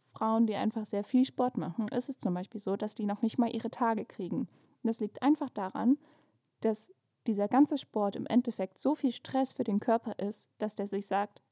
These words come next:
„Nee, in dieser Situation kann ich kein Kind bekommen.“ Das heißt, er stellt den Eisprung ein, das heißt, keine Tage, kein Zyklus,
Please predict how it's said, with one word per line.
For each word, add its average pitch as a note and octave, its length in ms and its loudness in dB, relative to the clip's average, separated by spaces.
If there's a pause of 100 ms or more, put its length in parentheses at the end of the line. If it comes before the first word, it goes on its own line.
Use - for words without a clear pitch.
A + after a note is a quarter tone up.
(160)
„Nee, B3 380 4 (300)
in G#3+ 120 2
dieser B3+ 200 2
Situation C4 680 0 (400)
kann A#3 160 4
ich G#3 100 0
kein B3 240 6
Kind F#4+ 220 -2
bekommen.“ F3+ 360 -2 (140)
Das - 160 -8
heißt, G#3+ 300 -2 (420)
er A3 60 -6
stellt F3 200 -4
den - 140 -8
Eisprung - 380 2
ein, A3+ 320 2 (100)
das - 200 -14
heißt, G3+ 320 -2
keine F3+ 220 -6
Tage, C4+ 340 4
kein G#3 260 -2
Zyklus, G#3 520 -2